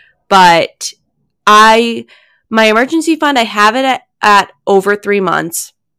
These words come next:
I had to get it to six months. I'm definitely not at six months yet, but I think I will be at six months by the end of this year. So that's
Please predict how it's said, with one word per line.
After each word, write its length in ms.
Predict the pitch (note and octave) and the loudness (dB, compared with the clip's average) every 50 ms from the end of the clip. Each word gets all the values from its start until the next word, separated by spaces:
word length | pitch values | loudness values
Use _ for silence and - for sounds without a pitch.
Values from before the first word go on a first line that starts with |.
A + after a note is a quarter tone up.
| _ _ _ _ _ _ _ _ _ _ _ _ _ _ _ | _ _ _ _ _ _ _ _ _ _ _ _ _ _ _
I 140 | G3+ G#3+ G#3 | -2 -2 -2
had 280 | G3+ G3+ G3 G#3 A3 | 0 2 0 0 0
to 100 | - C4+ | -2 -4
get 160 | G#3+ G#3+ G3+ | -4 -2 -4
it 120 | G3 G3 - | -4 -6 -10
to 80 | G3+ | -12
six 280 | - - F#3+ F#3 - - | -8 -8 -8 -8 -6 -4
months. 220 | F#3+ F3+ F3+ F3+ - | -2 -2 -2 -2 -4
I'm 120 | F#3+ G3 | -4 -2
definitely 240 | G#3 G3+ G3+ C4 C4 | -2 -4 -2 -4 -2
not 200 | B3 G#3+ G3 F#3+ | 0 0 0 -2
at 80 | F3+ - | -4 -6
six 240 | - F#3+ F3+ - | -8 -10 -10 -8
months 240 | - E3 E3 D#3+ - | -8 -8 -8 -8 -10
yet, 200 | - D#3+ D3+ - | -6 -6 -6 -4
but 100 | - E3+ | -2 -4
I 80 | E3+ F3 | -4 -4
think 160 | F3 F3 E3 | -4 -6 -4
I 80 | F#3 F#3+ | -4 -4
will 220 | F3+ F3+ E3+ E3 | -2 -4 -6 -4
be 160 | E3 E3+ E3 | -2 -4 -4
at 100 | D#3+ - | -4 -6
six 240 | - - E3+ - - | -10 -12 -12 -12 -12
months 240 | E3+ D#3+ E3 - - | -10 -10 -10 -10 -12
by 480 | - - E3 - D#3 E3 F#3+ G3 F#3+ _ _ _ _ _ _ | -8 -8 -6 -4 -4 -4 -6 -8 -12 _ _ _ _ _ _
the 100 | _ - | _ -4
end 160 | G3+ F#3 F3 F3 | -4 -2 -2 -4
of 120 | F3 F3 | -6 -6
this 280 | F3 F3+ F3+ - - - | -10 -10 -10 -10 -14 -12
year. 300 | - - - - G3 F#3+ | -8 -6 -4 -4 -4 -6
So 160 | - - F3 | -8 -12 -8
that's 420 | F#3 D#3 - - - - - - | -6 -4 -6 -6 -8 -12 -20 -20